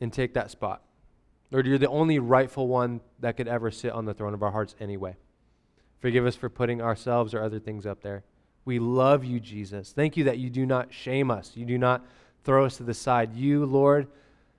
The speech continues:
want to have an amazing communication with us, an awesome prayer life. Lord, help us to use it to the best of our ability, to the fullest extent. Would we just leave here tonight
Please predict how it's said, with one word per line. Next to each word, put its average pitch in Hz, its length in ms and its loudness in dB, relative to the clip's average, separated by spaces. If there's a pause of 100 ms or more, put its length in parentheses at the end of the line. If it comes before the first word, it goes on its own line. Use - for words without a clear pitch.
(220)
want 139 540 4
to 135 100 -4
have 117 300 4
an 113 100 -4
amazing 127 720 0
communication 113 640 -6
with 101 140 -8
us, 101 400 -10
an 113 180 -10
awesome 143 440 -4
prayer 104 240 -10
life. 98 280 -10 (1400)
Lord, 131 200 4
help 147 180 4
us 160 180 -2
to 127 320 2 (640)
use 147 360 0
it 175 140 0
to 143 120 -8
the 123 120 -2
best 147 420 -6
of 135 100 -10
our 131 100 -2
ability, 151 400 -2
to 143 160 -8
the 127 100 -4
fullest 156 480 -4
extent. 147 480 -4 (1500)
Would 139 180 2
we 160 140 2
just 143 280 -6 (180)
leave 156 360 0
here 147 180 -2
tonight 139 460 -2